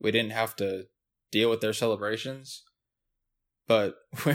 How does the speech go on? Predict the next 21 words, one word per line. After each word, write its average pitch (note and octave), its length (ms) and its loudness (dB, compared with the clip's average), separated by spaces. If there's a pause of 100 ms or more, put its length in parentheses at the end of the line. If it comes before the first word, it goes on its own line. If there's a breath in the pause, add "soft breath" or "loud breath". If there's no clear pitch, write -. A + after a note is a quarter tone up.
(120)
were B2 100 2
surrounded B2 560 2
by A#2+ 80 6
Rangers A2+ 400 2
fans G#2+ 260 -2
going G#2+ 300 0
nuts A2 240 0
for G#2+ 80 -4
that G2+ 180 -2
first A2 260 -2
goal. G#2 360 -2 (680 soft breath)
And A#2 140 2
then B2 180 8
it B2 80 4
was B2 120 0
surprising D#3 560 6
to B2+ 60 2
see C3 260 2
Khudobin A#2+ 520 2
come G2+ 200 -6
in F#2 300 -12